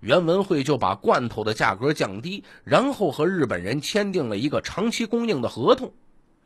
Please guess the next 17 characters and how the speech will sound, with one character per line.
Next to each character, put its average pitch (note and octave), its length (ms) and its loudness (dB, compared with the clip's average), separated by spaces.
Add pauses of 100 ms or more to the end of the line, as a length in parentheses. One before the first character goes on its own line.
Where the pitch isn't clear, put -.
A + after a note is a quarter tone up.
(240)
时 D#3+ 320 -4
间 D#3+ 280 0
久 - 400 -8
了， C#3 200 -2 (360)
袁 A#2 220 2
文 C#3 220 2
慧 G#2+ 360 0
也 E2+ 160 -6
认 G#2 260 0
识 - 140 -8
了 D#2 100 -8
不 G#2 160 -8
少 D2 200 -8
日 G2+ 200 -6
本 D2 200 -12
军 G2+ 200 -6
人 D#2+ 200 -10